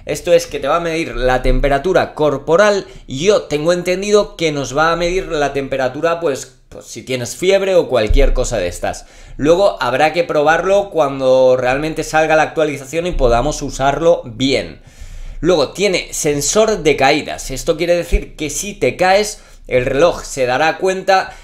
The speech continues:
y te dirá si quieres avisar a alguien. Pues esto está muy bien, sobre todo para gente que va a hacer deporte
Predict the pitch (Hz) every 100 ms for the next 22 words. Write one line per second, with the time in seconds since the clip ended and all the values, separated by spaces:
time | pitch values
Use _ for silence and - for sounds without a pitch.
0 | - - 180 185 - 156 147 151 185 170
1 | - - 147 127 180 190 190 - 147 147
2 | 147 175 180 185 - 139 139 113 95 78
3 | 76 - - - 113 104 - 135 - -
4 | 156 151 151 165 170 160 135 127 160 160
5 | 151 127 - 160 165 143 131 139 - 147
6 | 143 139 160 156 165 156